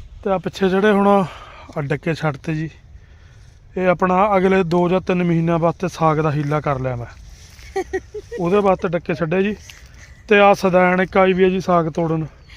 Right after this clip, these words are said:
Speaker 1: ਪਹਿਲਾਂ ਤਾਂ ਜੀ ਮਿਲੋ,
Speaker 2: ਸਦੈਣ।
Speaker 1: ਪਹਿਲਾਂ ਮਿਲੋ ਇਹਨੂੰ।
Speaker 2: ਵਾਹਿਗੁਰੂ ਜੀ ਕਾ ਖਾਲਸਾ, ਵਾਹਿਗੁਰੂ ਜੀ ਕੀ ਫਤਿਹ। ਇੱਕ ਤਾਂ ਜੀ ਇਹਨਾਂ ਨੂੰ ਇੰਨੀ ਠੰਡ 'ਚ ਸਾਗ ਬਣਾ ਕੇ ਦਵਾਂ, ਇੱਕ ਮੈਂ ਸਦੈਣ।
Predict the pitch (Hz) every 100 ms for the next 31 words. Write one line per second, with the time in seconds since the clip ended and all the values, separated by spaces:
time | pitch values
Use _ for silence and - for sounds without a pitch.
0 | - - - 180 185 202 208 214 185 160
1 | - 277 220 - - 202 214 208 165 147
2 | 151 160 - - - - - - - -
3 | - - - - - - - - - -
4 | - - - - - - - 220 247 285
5 | 320 285 302 302 294 262 240 240 - 262
6 | 262 269 254 269 269 302 240 269 262 -
7 | 202 190 190 - - - 170 214 - 254
8 | 262 262 277 277 294 311 269 247 247 240
9 | 240 311 254 214 196 214 269 262 254 262
10 | 269 - 262 262 233 208 175